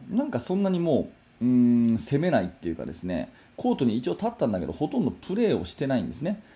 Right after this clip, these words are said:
まあ、パスをもらったんだけど、すぐ味方に返しちゃったりとか、ディフェンスももう本当に明らかに本気でやってないと。もうただただコートにいるだけというような感じで、あ、これもうプレーしないなっていうのを、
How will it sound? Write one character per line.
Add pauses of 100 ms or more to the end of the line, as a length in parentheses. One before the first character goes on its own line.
(180)
ま
あ、
パ
ス
を
も
ら
っ (100)
た
ん
だ
け
ど、 (360)
す
ぐ
味
方
に
返
し
ち
ゃ
っ
た
り
と
か、 (460)
デ
ィ
フ
ェ
ン
ス
も
も
う
本
当
に
明
ら
か
に (240)
本
気
で
や
っ
て
な
い
と。
も
う
た
だ
た
だ
コ
ー
ト
に (180)
い
る
だ
け
と (420)
い
う
よ
う
な
感
じ
で、
あ、
こ
れ
も
う
プ
レ
ー
し
な
い
な
っ
て
い
う
の
を、